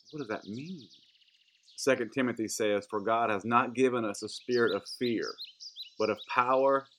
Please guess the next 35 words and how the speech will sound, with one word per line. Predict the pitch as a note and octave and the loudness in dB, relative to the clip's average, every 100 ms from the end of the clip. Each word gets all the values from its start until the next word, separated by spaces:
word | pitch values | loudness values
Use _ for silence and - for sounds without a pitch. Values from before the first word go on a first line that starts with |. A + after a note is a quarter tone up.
| - - | -20 -8
and | G2+ | -6
of | F2 | -4
love | G2+ A2+ A#2+ B2 A#2+ _ _ | 4 6 6 4 0 _ _
and | F#2+ | -8
of | F#2+ | -6
a | F2 | -6
sound | - A#2+ A#2 A#2 A#2+ A#2 - | -6 0 2 2 0 -6 -10
mind." | F#2+ G2+ G2 E2 - - - - - - - - - - - | 0 2 2 -2 -8 -14 -16 -18 -18 -18 -16 -18 -16 -16 -6
We're | A2+ | 2
gonna | C3 A2+ | 2 4
refer | G#2+ B2+ A#2 | 2 4 4
back | G#2+ A2 - - | 6 2 0 -6
to | G#2+ | 0
the | G#2+ G#2+ - | 2 2 2
eli-, | G#2 G#2+ A#2 - | 0 2 2 2
original | G#2 G#2+ A#2+ A#2+ G#2+ G2+ | -2 2 2 0 0 4
language | A#2 A#2+ G2 - | 4 2 -2 -4
here | F2+ F2+ F#2 - _ _ - | -6 -6 -8 -12 _ _ -16
and | F#2+ | -4
kinda | A#2+ G2+ | -2 0
dive | F#2+ G#2+ G#2+ G#2 | 4 4 4 0
into | G#2+ G#2 - G#2 | -2 -4 -4 -2
that | G2 G#2 - | 0 -2 -6
particular | - A2+ - G2+ G2 | -6 -6 -2 0 2
word | G2 G2+ G2 | 4 4 2
right | F2+ - | -2 -4
there. | D2 B1+ - _ _ _ - _ | -8 -8 -12 _ _ _ -20 _
Sophronios | - B2 - C#3 C3+ B2 G#2+ - | -4 -4 4 6 6 4 0 -2
mos | A2+ A#2+ A2 F#2 - - - - - - - - | 2 2 2 -2 -8 -12 -16 -18 -18 -18 -20 -16
is | F#2+ | -4
what | A2+ A2 | -2 0
that | F#2+ | -2
me-, | A2 A2+ - | -2 -2 -2
word | G#2+ A#2 G#2 | 4 6 6
means | G#2+ G#2+ G#2 F#2 - | 2 0 -2 -4 -10